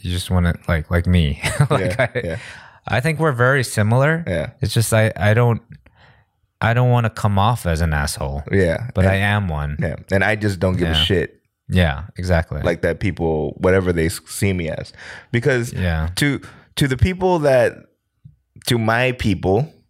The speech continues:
Speaker 2: again,
Speaker 1: Mm-hmm.
Speaker 2: then, okay, this is
Speaker 1: My
Speaker 2: not, this,
Speaker 1: people.
Speaker 2: this is not a, this is not a
Speaker 1: <laughs>
Speaker 2: racial thing,
Speaker 1: Yeah, where are you
Speaker 2: right?
Speaker 1: going
Speaker 2: But,
Speaker 1: with this?
Speaker 2: yeah, to, to,
Speaker 1: <laughs>
Speaker 2: to my people, meaning, like, my, my friends and family and the people that I truly care about.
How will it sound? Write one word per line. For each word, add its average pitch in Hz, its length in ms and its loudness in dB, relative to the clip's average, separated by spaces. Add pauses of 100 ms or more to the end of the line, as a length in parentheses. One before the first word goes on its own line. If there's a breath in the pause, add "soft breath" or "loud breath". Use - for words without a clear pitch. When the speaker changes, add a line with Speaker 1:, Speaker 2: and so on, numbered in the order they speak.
(340)
Speaker 2:
again, - 260 0
Speaker 1:
Mm-hmm. 95 80 2
Speaker 2:
then, 85 380 -4
okay, 87 180 -4
this 87 180 -2
is - 60 -2
Speaker 1:
My 92 140 2
Speaker 2:
not, 85 80 -4
this, 90 100 -2
Speaker 1:
people. 87 140 -4
Speaker 2:
this 98 100 0
is 98 100 -8
not 95 140 2
a, 80 60 0
this 104 120 0
is 98 160 -2
not 90 160 -2
a 101 100 -6 (100)
Speaker 1:
<laughs> - 120 -16
Speaker 2:
racial 90 420 0
thing, - 260 -2
Speaker 1:
Yeah, 95 420 0
where 104 140 2
are - 20 2
you 113 60 2
Speaker 2:
right? 110 80 -2
Speaker 1:
going 101 180 0
Speaker 2:
But, 95 40 0
Speaker 1:
with 95 120 -2
this? 87 180 0
Speaker 2:
yeah, 104 140 0
to, 117 160 -4
to, 120 500 -2
Speaker 1:
<laughs> - 40 -10
Speaker 2:
to 123 80 0
my 120 160 2
people, 123 320 0
meaning, 113 340 2
like, 101 180 2
my, 95 180 0
my 92 200 2
friends 92 440 -2
and 90 140 -2
family 82 480 -2
and 80 100 -2
the 80 80 -2
people 87 340 2
that 80 140 0
I 80 80 0
truly 82 340 -2
care 71 240 -2
about. 80 420 -2